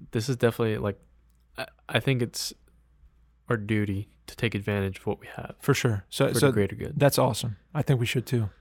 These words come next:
Speaker 2: What are, what are three things we could do right now? Like, like, close your eyes and, like,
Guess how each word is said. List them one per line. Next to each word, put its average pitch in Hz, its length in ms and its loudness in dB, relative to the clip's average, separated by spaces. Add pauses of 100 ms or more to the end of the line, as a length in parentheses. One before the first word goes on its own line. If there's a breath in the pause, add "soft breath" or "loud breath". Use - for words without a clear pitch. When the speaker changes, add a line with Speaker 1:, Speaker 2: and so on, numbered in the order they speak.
(520)
Speaker 2:
What 165 220 8
are, 185 60 6
what 180 180 6
are 185 60 6
three 147 320 4
things 135 280 2
we 120 80 2
could 120 140 0
do 117 140 2
right 110 220 2
now? 104 300 0
Like, 131 300 2 (180)
like, 135 140 -2
close 151 260 6
your 151 140 6
eyes 123 500 2
and, 123 120 0
like, 113 180 2